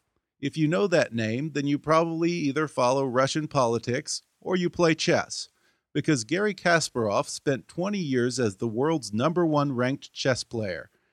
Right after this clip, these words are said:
and by most accounts, he's probably the greatest chess master of all time. In two thousand five, he retired from professional chess and became the most high-profile and outspoken activist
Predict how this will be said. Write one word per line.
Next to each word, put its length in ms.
and 200
by 160
most 340
accounts, 540
he's 200
probably 540
the 100
greatest 480
chess 320
master 460
of 100
all 200
time. 480
In 120
two 200
thousand 460
five, 520
he 120
retired 560
from 160
professional 560
chess 500
and 160
became 380
the 80
most 280
high-profile 840
and 160
outspoken 640
activist 720